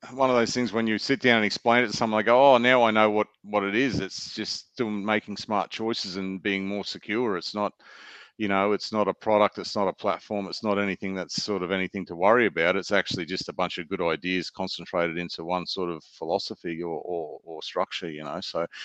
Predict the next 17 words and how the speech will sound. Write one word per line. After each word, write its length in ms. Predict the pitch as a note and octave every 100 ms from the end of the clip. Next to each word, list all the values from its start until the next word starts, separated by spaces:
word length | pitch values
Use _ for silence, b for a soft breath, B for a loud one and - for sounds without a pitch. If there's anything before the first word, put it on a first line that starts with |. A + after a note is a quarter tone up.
| B A#2+
it 80 |
is 180 | C3 A2+
well 180 | A2+ G2+
received. 520 | F#2 - G#2+ B2 A#2
Um, 320 | G#2 G2 G2 F2+
there 240 | G#2 G#2
are, 640 | G2+ G2 F2+ E2+ G2 F#2
you 80 | G#2+
know, 160 | G2 G2
I 60 |
go 160 | F#2+ F#2+
to 80 | F2
s-, 320 | - - - A2
I 100 | G2
spoke 300 | - F#2+ F#2
at 60 |
a 100 | F#2